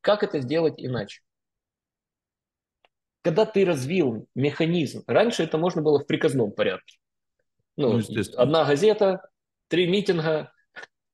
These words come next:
Speaker 1: от-, отдельные отношения, все с завода, все в армии. У нас, ну, грубо говоря, капитализм, частный бизнес, глобализм, э, общество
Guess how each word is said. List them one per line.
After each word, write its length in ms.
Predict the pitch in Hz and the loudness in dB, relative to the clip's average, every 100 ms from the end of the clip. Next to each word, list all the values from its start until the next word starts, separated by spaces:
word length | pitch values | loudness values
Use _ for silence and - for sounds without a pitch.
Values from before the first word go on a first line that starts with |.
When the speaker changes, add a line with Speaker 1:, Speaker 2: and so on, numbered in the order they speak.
| _ _ | _ _
Speaker 1:
от-, 340 | 127 135 135 | 0 0 0
отдельные 500 | - 139 180 170 151 | 0 2 2 4 4
отношения, 680 | 143 135 147 - 185 175 160 | 4 2 0 -2 -4 -2 -2
все 220 | 139 - 147 | -4 -2 -2
с 60 | |
завода, 400 | 127 131 160 127 | 0 0 0 -2
все 240 | 107 127 127 | -4 -4 -2
в 80 | |
армии. 140 | 110 - _ | -4 -8 _
У 80 | 127 | -4
нас, 300 | 147 - - - - _ _ - | -4 -4 -16 -20 -20 _ _ -6
ну, 180 | 139 120 | -2 0
грубо 220 | 131 120 | 0 2
говоря, 160 | 110 | 2
капитализм, 680 | 131 147 - 117 110 147 160 _ _ | 0 -4 -2 -4 -4 -8 -14 _ _
частный 340 | - - 131 | -4 -4 -4
бизнес, 480 | 107 110 107 139 - | -6 -6 -6 -10 -12
глобализм, 720 | - - 123 107 104 123 156 - - - _ - | -4 -2 0 -2 -4 -8 -10 -14 -20 -20 _ -12
э, 300 | - 107 107 | -6 -4 -4
общество 840 | 107 147 - 131 - 117 107 104 | 0 0 0 -4 -4 -4 -4 -6